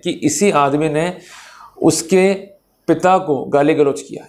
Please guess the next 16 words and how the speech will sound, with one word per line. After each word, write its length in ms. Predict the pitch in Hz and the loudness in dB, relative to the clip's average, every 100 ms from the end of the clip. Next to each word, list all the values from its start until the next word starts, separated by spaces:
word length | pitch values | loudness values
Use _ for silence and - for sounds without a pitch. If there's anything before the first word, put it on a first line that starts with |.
| - | -8
इसी 280 | - 208 | -2 2
आदमी 380 | 196 151 147 165 | 2 2 0 -4
ने 140 | 156 170 | -4 -4
उसका 300 | 147 - 147 | -4 -4 -4
घर 280 | 120 165 | 0 0
को 140 | 160 175 | 2 0
बिगाड़ 280 | 135 127 123 | 2 0 0
दिया, 180 | 127 - | -2 -2
इसी 300 | - 202 196 | 0 2 2
आदमी 340 | 143 139 147 | 2 0 -2
ने 120 | 156 | -4
और 140 | 175 180 | -2 -2
इसके 260 | 151 - | -4 -2
पिता 300 | 202 180 180 | 0 0 0
ने 100 | 170 | 0
भी 160 | 135 - | -2 -4